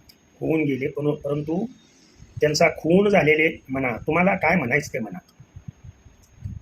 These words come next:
आम्हाला ते, त्याचं देणं घेणं नाही आहे. आम्ही आमच्या तत्वाशी ठाम आहे. हे जे सगळं बीज आता कीर्तनकाराच्या स्वरूपामध्ये, गायनाचार्यांच्या स्वरूपामध्ये,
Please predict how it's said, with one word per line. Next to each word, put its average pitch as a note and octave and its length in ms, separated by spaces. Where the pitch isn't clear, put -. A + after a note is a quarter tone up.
आम्हाला D3+ 240
ते, D3+ 160
त्याचं C#3+ 420
देणं D3+ 300
घेणं D3 280
नाही E3+ 340
आहे. - 60
आम्ही D3+ 360
आमच्या C#3+ 320
तत्वाशी D#3 480
ठाम E3 320
आहे. A#2+ 120
हे F#3 180
जे A3 100
सगळं F#3+ 540
बीज F#3 200
आता F3 180
कीर्तनकाराच्या D3 680
स्वरूपामध्ये, C3 600
गायनाचार्यांच्या C3+ 800
स्वरूपामध्ये, B2+ 600